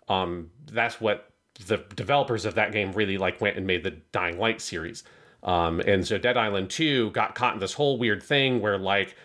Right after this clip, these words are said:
a bunch of people got laid off at the developer Deep Silver, and all this shit happened. And now, like, for this game, Deep Silver isn't even the developer anymore. It's this Dambuster Studios thing, which I don't even know what that is.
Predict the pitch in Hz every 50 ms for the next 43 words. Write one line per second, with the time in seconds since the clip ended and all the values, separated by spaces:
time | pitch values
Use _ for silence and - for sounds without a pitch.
0 | - - _ _ - - - - 107 - - 127 113 107 - 120 117 113 107 -
1 | 110 87 - 107 110 113 110 113 120 120 117 - 117 - - 90 85 87 113 113
2 | 110 - 98 92 82 - 101 85 - - - 170 160 139 135 120 110 110 135 151
3 | 143 120 127 107 - - 123 98 - 110 98 - 87 80 85 85 92 110 113 104
4 | 98 98 92 - - - - 104 92 92 104 - - - 101 92 92 92 90 -
5 | - 107 - - 117 95 98 98 92 92 104 92 101 92 80 80 95 - - 117
6 | 113 107 - 104 98 98 95 95 95 92 90 - - - 87 - - 98 92 90
7 | 87 85 - - - - - 135 131 143 139 135 135 120 - - - 127 127 123
8 | 104 98 92 92 95 90 92 80 82 87 92 90 - 87 85 87 117 143 147 135
9 | 139